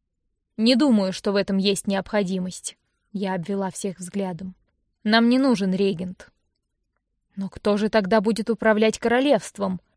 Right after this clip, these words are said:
удивился граф Ваурс. Удивление на их лицах постепенно сменялось пониманием,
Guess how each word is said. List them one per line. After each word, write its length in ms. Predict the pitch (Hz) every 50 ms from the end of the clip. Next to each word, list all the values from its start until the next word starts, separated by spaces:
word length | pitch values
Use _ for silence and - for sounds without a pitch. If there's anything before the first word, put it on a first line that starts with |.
| _ _
удивился 540 | 202 196 165 196 190 196 196 190 - - 196
граф 320 | 175 196 196 185 170 -
Ваурс. 520 | 196 208 202 180 180 190 - - - - _ _ _ _ _ _ _ _ _ _ _ _ _ _
Удивление 640 | 214 208 170 214 196 196 202 220 233 240 240 226 220
на 180 | 214 214 214 214
их 140 | 196 -
лицах 400 | - 220 254 262 - - 220 -
постепенно 640 | - 220 - - - 208 - - 226 233 226 226 226
сменялось 580 | 214 - - 220 220 208 214 214 214 208 202 -
пониманием, 800 | - 233 220 220 240 247 277 277 254 196 180 175 180 180 160